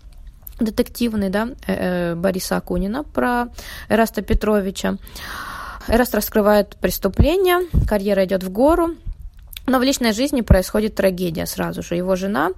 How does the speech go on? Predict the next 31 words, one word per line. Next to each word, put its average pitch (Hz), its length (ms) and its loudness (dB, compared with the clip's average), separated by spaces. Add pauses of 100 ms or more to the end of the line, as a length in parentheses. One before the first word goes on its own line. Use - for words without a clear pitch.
(320)
Лизонька 214 480 0
фон 196 320 -2
Эверт 185 300 0
Колокольцева, 240 800 0 (260)
погибает 190 640 2
на 185 100 0
глазах 185 440 0
у 190 40 2
Эраста 277 560 2 (280)
от 190 160 2
взрыва 190 520 2 (200)
бомбы 349 680 2
злоумышленников, 254 1080 0
э, 190 220 0
в - 80 -12
карете. 190 480 0
И 214 400 -2
Эраст 247 320 2
все, - 160 -4
что - 180 -4
видит 349 240 -4
последнее, 269 720 0
это 262 340 -2
ее 202 520 2
руку, 233 540 0 (380)
э, 196 420 0
маленькую, 202 440 0
красивую, 226 400 0
которая 190 420 0
лежит, 190 480 -2
э, 180 400 0